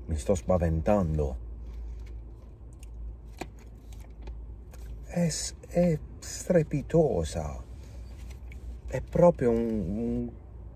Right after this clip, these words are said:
un gusto molto netto, molto simile alla mortadella, per quello che io possa ricordare dopo quasi quattordici anni. Porca miseria, poi con questo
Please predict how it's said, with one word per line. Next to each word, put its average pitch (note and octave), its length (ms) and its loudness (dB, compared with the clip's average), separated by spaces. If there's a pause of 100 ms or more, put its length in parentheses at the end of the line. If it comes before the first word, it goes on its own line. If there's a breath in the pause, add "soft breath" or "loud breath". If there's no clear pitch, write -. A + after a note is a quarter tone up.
(260)
un C3 280 2
gusto D3 500 12
molto B2+ 920 12
netto, B2+ 720 12 (920)
molto A2+ 520 10
simile F2+ 640 6 (120)
alla G2 200 8
mortadella, F#2 680 6
per F2 220 0
quello G2 320 10
che F2 120 0
io F2+ 200 6
possa E2+ 420 4
ricordare D#2+ 680 4 (380 soft breath)
dopo F2 380 8
quasi F2 540 6
quattordici F#2 680 4
anni. D#2+ 380 4 (1300 loud breath)
Porca G3 340 10
miseria, D#2 520 6
poi C#3+ 160 12
con A#2 160 8
questo A#2 680 10